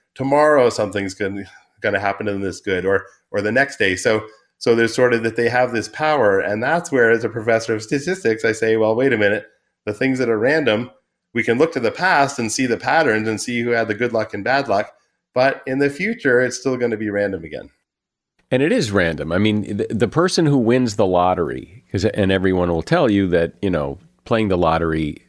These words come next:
Speaker 2: statistically is stupid because y-, y-, you're never gonna win except the guy who won.
Speaker 1: Yeah, well, I mean, lotteries are a good example. And in fact, when I first started doing public speaking about probability, to my surprise a little bit,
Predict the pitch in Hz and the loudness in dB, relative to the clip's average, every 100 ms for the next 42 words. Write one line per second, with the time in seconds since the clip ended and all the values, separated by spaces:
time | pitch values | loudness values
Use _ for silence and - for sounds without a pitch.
0 | _ - - 95 - 117 107 98 87 80 | _ -14 -6 -4 -2 -2 -2 0 0 0
1 | 73 - - 131 - 78 73 80 - 82 | -2 -4 0 -2 0 -6 -4 -6 -4 -4
2 | 76 110 _ - - - 64 78 - 104 | -4 -10 _ -20 -20 -18 -12 -12 -8 -8
3 | - - 95 92 90 98 98 87 82 82 | -8 -6 0 2 2 2 2 2 0 2
4 | 107 127 85 85 - 92 - 104 - 82 | 2 2 0 -4 -6 -8 -2 -2 -2 0
5 | 82 80 85 80 104 127 - - _ _ | 0 0 -2 0 -2 -4 -12 -20 _ _
6 | _ _ - 180 147 139 143 147 143 160 | _ _ 0 4 4 6 4 4 4 2
7 | 196 165 147 147 143 147 135 143 147 127 | 4 2 2 2 2 0 2 2 4 4
8 | 123 127 135 127 - 131 127 123 156 156 | 4 2 0 0 2 2 2 4 2 2
9 | 139 147 147 131 131 123 123 131 123 127 | 2 2 2 2 2 2 2 2 0 0
10 | - 139 139 123 123 120 139 123 120 143 | 0 -2 0 0 2 2 2 0 2 2
11 | 147 120 120 127 120 127 123 127 139 165 | 2 2 0 0 0 0 -2 0 2 2
12 | 127 113 110 123 | 0 0 2 0